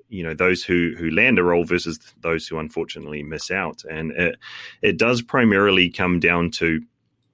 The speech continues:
the fact that there seems to be this disconnect between what's being taught in data science and the, the demands and the requirements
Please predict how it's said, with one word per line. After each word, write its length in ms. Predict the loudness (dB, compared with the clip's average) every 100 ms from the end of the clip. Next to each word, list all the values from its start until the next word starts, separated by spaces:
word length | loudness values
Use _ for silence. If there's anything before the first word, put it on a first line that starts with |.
| _ -10
the 100 | -2
fact 240 | -2 0
that 100 | 0
there 120 | 0
seems 260 | 2 2 2
to 60 |
be 100 | 2
this 140 | 2 2
disconnect 640 | 0 0 0 -2 -2 -4
between 320 | -10 -6 -2 -2
what's 160 | -4
being 320 | -6 -6 -6
taught 420 | -10 -4 0 0 -2
in 120 | -2
data 200 | -2 -2
science 440 | -4 -6 -8 -8
and 160 | -6 -4
the, 160 | -4 -8
the 120 | -10 -6
demands 420 | -2 0 0 0
and 100 | -2
the 60 |
requirements 640 | -2 -2 -4 -4 -4 -6 -12